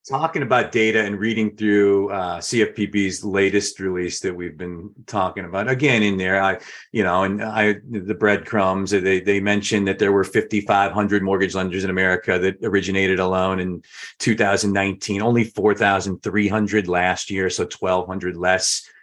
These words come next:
companies originated a loan in twenty-one, biggest year ever for the industry, versus nineteen. So, you know, when they say things like that, it's not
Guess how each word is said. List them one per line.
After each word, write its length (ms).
companies 640
originated 540
a 60
loan 360
in 100
twenty-one, 540
biggest 280
year 120
ever 100
for 100
the 80
industry, 380
versus 380
nineteen. 640
So, 400
you 120
know, 80
when 120
they 200
say 380
things 260
like 260
that, 200
it's 160
not 340